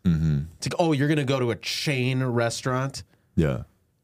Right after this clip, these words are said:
Speaker 2: And they're like, "Cole, why are you eating Chipotle right now?" It's like, "Shut up. That's different,
Speaker 1: Yeah,
Speaker 2: all right?
Speaker 1: Chipotle is different.
Speaker 2: I'm supporting Mexican businesses."
Speaker 1: Mm-hmm.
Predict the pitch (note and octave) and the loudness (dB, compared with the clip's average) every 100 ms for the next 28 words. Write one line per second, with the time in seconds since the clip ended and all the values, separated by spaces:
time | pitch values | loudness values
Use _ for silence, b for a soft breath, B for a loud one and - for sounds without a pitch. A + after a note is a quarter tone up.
0 | _ _ _ _ _ G#2+ G2+ G2 - A#2 | _ _ _ _ _ 2 2 0 0 0
1 | G2+ F#2 G2 G2+ G2 F#2+ F#2+ F#2+ G2+ G2+ | 0 0 0 0 0 0 0 0 0 0
2 | F#2+ F2+ F#2+ - - G#2+ G2+ F#2+ F#2+ F#2 | 0 -2 -4 -8 -2 -2 0 -2 -2 -2
3 | F2+ E2+ E2 A2+ F#2 - D#3+ B2+ F2+ - | -2 -4 -4 -6 -6 -4 -2 -2 -4 -2
4 | A2+ - - A2+ - E2 - - F#2+ G#2 | -2 -2 -4 -4 -4 -8 -10 2 2 4
5 | G#2 G#2 B2 A2 G2+ D#2+ - E2+ - - | 0 2 2 2 0 -2 -2 -2 0 -2
6 | A2 G#2 A#2+ - C3 B2 A2 G#2+ G#2 A#2 | -2 -4 -6 -2 0 0 -2 0 2 0
7 | - A2+ A2+ G2+ G2 F#2+ G2 A2 F#2+ F2+ | 0 -2 0 0 0 -2 0 -2 0 -6
8 | - F2+ - - F2 D#2+ D#2 D#2 | -8 -8 -10 -4 2 2 4 2